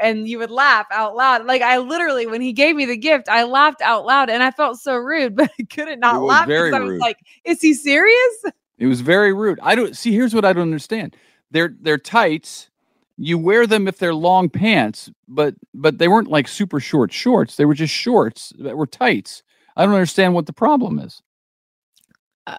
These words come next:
Speaker 1: yeah,
Speaker 2: I
Speaker 1: I just
Speaker 2: honestly don't.
Speaker 1: I'm forty. That's the problem. <laughs>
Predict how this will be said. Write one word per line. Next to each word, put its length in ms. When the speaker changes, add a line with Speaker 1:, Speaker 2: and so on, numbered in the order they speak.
Speaker 1:
yeah, 420
Speaker 2:
I 140
Speaker 1:
I 40
just 180
Speaker 2:
honestly 340
don't. 320
Speaker 1:
I'm 200
forty. 440
That's 320
the 80
problem. 560
<laughs> 60